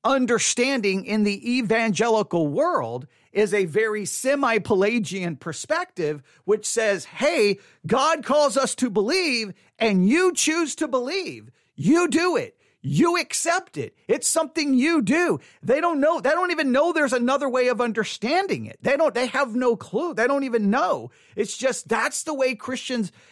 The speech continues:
have been raised to believe. I mean, Christians are, uh, the most evangelicals, if you just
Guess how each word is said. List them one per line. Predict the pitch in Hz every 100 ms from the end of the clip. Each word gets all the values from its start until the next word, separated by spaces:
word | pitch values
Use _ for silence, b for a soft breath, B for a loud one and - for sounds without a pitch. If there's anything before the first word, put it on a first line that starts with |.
| b
have | 208 190
been | 220 190
raised | 160 240 254 233 -
to | - 220
believe. | 214 311 240 B B
I | -
mean, | 247 220 160 b b b b b b b -
Christians | 285 320 - 262 247 175
are, | 214 214 190
uh, | 202
the | 180 185
most | 214 277 339 -
evangelicals, | 240 269 262 226 247 262 247 202 170
if | 180
you | 226
just | 233 -